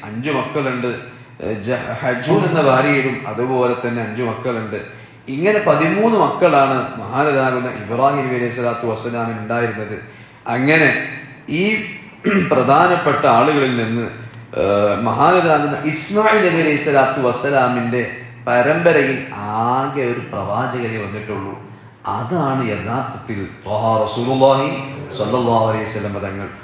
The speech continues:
മദിയൻ എന്ന ആ മോനിലൂടെ വന്നിട്ടുള്ളത് മഹാനാകുന്ന ശുഐബ് നബി.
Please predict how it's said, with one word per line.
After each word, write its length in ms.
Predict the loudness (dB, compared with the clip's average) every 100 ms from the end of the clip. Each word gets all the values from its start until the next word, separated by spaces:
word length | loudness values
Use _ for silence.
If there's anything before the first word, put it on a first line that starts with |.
| -12 0
മദിയൻ 560 | 4 4 4 4 4
എന്ന 220 | 4 2 2
ആ 340 | 4 4 4
മോനിലൂടെ 540 | 4 2 2 0 0
വന്നിട്ടുള്ളത് 840 | 0 0 -2 -4 -2 -2 -2 -4 -6
മഹാനാകുന്ന 640 | -4 -2 0 0 -2 -4
ശുഐബ് 560 | -8 -4 0 0 0 0
നബി. 340 | 0 -2 -4